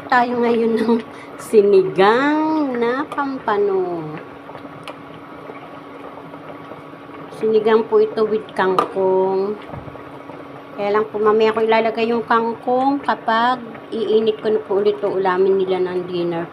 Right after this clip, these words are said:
po ito. Ganun po kasing ginagawa ko. Ayan po. Hindi na po yan sinigang sa miso ha. Sinigang po sa mix.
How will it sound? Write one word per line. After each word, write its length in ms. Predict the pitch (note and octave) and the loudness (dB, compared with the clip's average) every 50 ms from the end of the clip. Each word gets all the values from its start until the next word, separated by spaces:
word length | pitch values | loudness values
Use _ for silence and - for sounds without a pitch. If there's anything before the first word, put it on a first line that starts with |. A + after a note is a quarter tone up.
| - - | -12 -12
po 80 | E3+ D#3 C3+ | -10 -10 -8
ito. 380 | F3 F#3+ F#3 - - E3+ E3 E3 D#3+ E3 E3 E3+ - - - - - - - - - - - - | -10 -10 -10 -10 -10 -8 -8 -8 -8 -10 -10 -10 -12 -14 -16 -16 -16 -16 -16 -16 -16 -16 -10 -6
Ganun 320 | G3 F#3+ F#3+ F#3+ F#3+ F#3 F#3 - | -2 0 2 2 2 2 0 -2
po 80 | F#3+ F3+ - | -6 -4 -4
kasing 320 | F#3 - - F#3+ F3+ E3+ | -8 -4 -2 -2 -2 0
ginagawa 720 | F3 E3+ E3 E3 E3 D#3+ D#3 D#3+ D#3+ D#3 E3+ E3 E3 E3 D#3 - - - | -2 -2 -2 -2 -4 -6 -4 -4 -4 -2 -2 -4 -4 -4 -8 -10 -14 -14
ko. 320 | - D#3 D3+ D3+ D#3+ F3 E3+ - - - - - - - - - - - - - - - - - - - - - - - - - - - - - - - - - - - - - - - - - - - - - - - - | -12 -10 -10 -10 -10 -12 -14 -16 -18 -18 -18 -18 -18 -18 -18 -18 -18 -18 -14 -14 -14 -14 -14 -18 -18 -18 -18 -18 -16 -18 -18 -18 -18 -18 -18 -18 -14 -14 -14 -14 -14 -16 -18 -18 -18 -16 -16 -16 -14 -14 -14 -14 -14 -12 -10
Ayan 280 | D#3+ E3+ G3 A3+ C#4 C#4+ - | -8 -6 -4 -4 -4 -6 -8
po. 640 | - - G3+ G3 G3 G3 G3 G3 G3 G3 G3 G3 - - - - - - - G#3 | -6 -4 -2 0 2 2 2 2 2 2 2 2 0 -2 -10 -16 -18 -12 -8 -8
Hindi 240 | G3+ G3 G#3 G#3 | -6 0 2 2
na 80 | G#3+ G#3 | 2 2
po 160 | G#3 - A3 | 2 2 2
yan 160 | G#3+ G#3 G#3 | 4 4 4
sinigang 560 | A3+ A3 - A#3 G#3+ G#3 G#3 G3 G#3 G3+ G3+ - | 4 2 0 2 2 2 4 2 2 0 0 -2
sa 160 | - G#3+ G3 | -2 -2 0
miso 320 | G3+ G3+ G3 - - A#3 A3 A3 | 0 0 -2 -4 -6 -6 -4 -4
ha. 200 | G3+ G3+ G#3 G#3+ - - - - - - - - - | -2 -2 -4 -4 -6 -10 -14 -16 -16 -18 -18 -18 -18
Sinigang 720 | - - - - G3 G3 F#3+ F#3 F#3 F#3 F#3 F#3 F#3+ F#3+ F#3+ - - | -18 -16 -12 -4 -2 0 0 0 0 -2 -2 0 -2 -4 -4 -8 -12
po 140 | B3 A#3+ C4+ C#4 C#4+ D4 D4+ D4+ D4+ D4+ D4+ D4+ D4+ D#4 D#4+ D4+ - - - - - | -8 -6 -2 0 0 2 2 0 0 0 0 -2 -2 -4 -6 -10 -14 -16 -18 -16 -12
sa 120 | - - - | -10 -8 -6
mix. 400 | - F4 F4+ F#4+ - - A4+ | -6 -2 -2 -2 -2 -2 -4